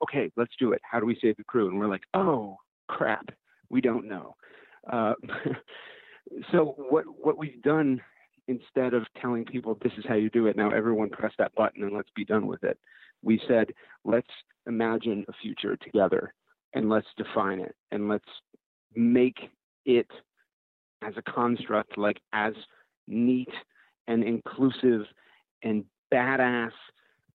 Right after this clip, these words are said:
and forward-thinking as possible." And that stadium rendering was just a manifestation of that, of us saying, "Here's what the future could look like if you invest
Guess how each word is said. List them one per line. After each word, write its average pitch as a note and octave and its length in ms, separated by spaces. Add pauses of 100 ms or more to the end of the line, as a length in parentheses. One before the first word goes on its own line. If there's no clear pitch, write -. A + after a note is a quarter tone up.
and A#2 240
forward-thinking C3 640
as G2+ 120
possible." G#2+ 760
And A#2 200
that B2 220 (480)
stadium D3+ 400
rendering G#2+ 480 (400)
was A#2 160
just B2 280
a B2 40
manifestation A2 840
of F2+ 160
that, - 320
of A#2 160
us A#2 120 (140)
saying, A2 320 (300)
"Here's F#3+ 220
what A3 100
the E3+ 80 (120)
future D3+ 300
could - 320
look G#2+ 260
like E2+ 260 (1080)
if A#2+ 200
you C3 320
invest A#2+ 580